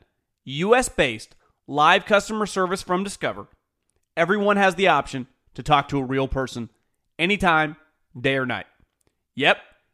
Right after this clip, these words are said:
you heard that right. You can talk to a real human in customer service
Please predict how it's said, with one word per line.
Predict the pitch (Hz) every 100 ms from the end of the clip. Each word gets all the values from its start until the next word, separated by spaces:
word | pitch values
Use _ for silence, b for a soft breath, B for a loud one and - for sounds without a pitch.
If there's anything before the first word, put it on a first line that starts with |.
| _
you | 147 170
heard | 180 151
that | 127
right. | 113 92 _ _ _ _ _
You | 139 147
can | 156
talk | 151 151 -
to | 143
a | 127
real | 110 117 143 208 240
human | - 240 165 98 - _ _ _
in | 139 135
customer | - 160 - 220 220
service | 226 165 107 -